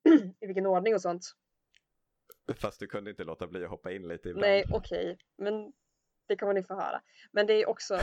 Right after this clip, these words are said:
Speaker 2: <laughs>
Speaker 1: det fanns en paneldeltagare som, det kan, ni kommer att märka det, representanten för Kristdemokraterna, eh, mansplainade en hel del. Mansplain är alltså en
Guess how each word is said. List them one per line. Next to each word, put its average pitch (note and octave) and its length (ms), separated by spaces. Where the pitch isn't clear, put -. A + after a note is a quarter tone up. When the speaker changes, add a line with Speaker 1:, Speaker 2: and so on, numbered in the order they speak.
Speaker 2:
<laughs> - 360
Speaker 1:
det G3+ 80
fanns A3+ 360
en F#3 200
paneldeltagare F#3 1080
som, - 360
det F#3+ 100
kan, G3 240
ni F#3+ 300
kommer F#3 200
att F3+ 100
märka F#3 360
det, G3 180
representanten F#3+ 720
för E3 100
Kristdemokraterna, F#3+ 1040
eh, - 840
mansplainade F#3 1080
en - 220
hel F#3+ 220
del. F#3+ 180
Mansplain F3+ 600
är - 80
alltså - 260
en - 160